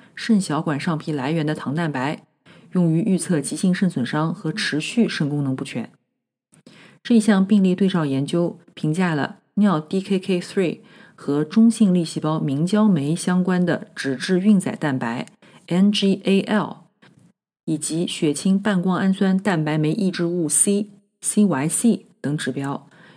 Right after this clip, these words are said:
与C K D患者心血管介入手术以后造影剂相关肾病的关系。造影剂相关肾病定义为造影剂给药以后四十八小时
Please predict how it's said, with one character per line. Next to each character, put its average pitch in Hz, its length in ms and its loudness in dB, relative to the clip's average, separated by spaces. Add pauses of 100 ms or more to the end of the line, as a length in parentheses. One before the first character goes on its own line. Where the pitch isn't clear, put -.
与 151 180 0
C 196 240 2
K 196 180 2
D 202 160 2
患 170 220 0
者 131 240 -4 (200)
心 208 220 2
血 196 160 2
管 147 200 -4
介 190 200 2
入 165 160 -2
手 156 180 -4
术 175 160 -2
以 143 100 0
后 - 380 -4 (220)
造 214 240 0
影 143 160 -2
剂 175 160 -4
相 202 240 0
关 214 180 4
肾 202 220 2
病 156 120 0
的 127 60 -4
关 135 180 -4
系。 - 220 -10 (1120)
造 226 220 2
影 147 160 0
剂 180 100 -8
相 202 180 0
关 214 160 4
肾 208 220 2
病 185 300 0
定 160 180 0
义 151 80 0
为 139 380 -2 (180)
造 190 180 0
影 151 160 0
剂 175 160 -2
给 135 140 -2
药 156 160 0
以 143 80 0
后 151 220 -2
四 165 180 -2
十 185 100 -4
八 190 160 0
小 127 200 -4
时 139 340 -4